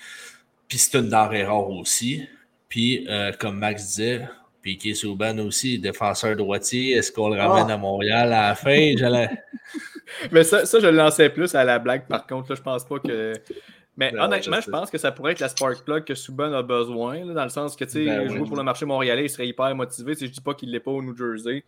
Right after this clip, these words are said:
Speaker 3: mais je trouve tellement que sa carrière a, euh, a piqué du nez dans les dernières années. Puis
Speaker 1: C'est
Speaker 3: je trouve qu'il est
Speaker 1: complètement
Speaker 3: pas tant dédié au hockey plus qu'il faut. Là, tu sais, il y a tout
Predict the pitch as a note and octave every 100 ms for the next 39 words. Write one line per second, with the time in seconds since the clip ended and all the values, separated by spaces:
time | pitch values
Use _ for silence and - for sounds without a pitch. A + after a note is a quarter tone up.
0 | _ _ _ - A#2+ C#3+ C3 D3 D#3 D3+
1 | B2 C3 A#2 C3+ B2 A#2 A#2 A#2 A2+ A2+
2 | A2 G#2+ B2 A#2 - C3+ A#2+ B2 C3+ B2+
3 | A#2 A#2 A#2+ A#2 A2+ A2 B2+ B2+ A#2 A2
4 | G#2+ _ _ _ - A2 B2 B2 C#3 C3+
5 | B2 G#2 C#3 - B2 C3 B2 A#2 C3+ C3+
6 | B2 A2+ - C3 C3 B2+ - - - C3+
7 | D3+ C3 C3 C3 A#2+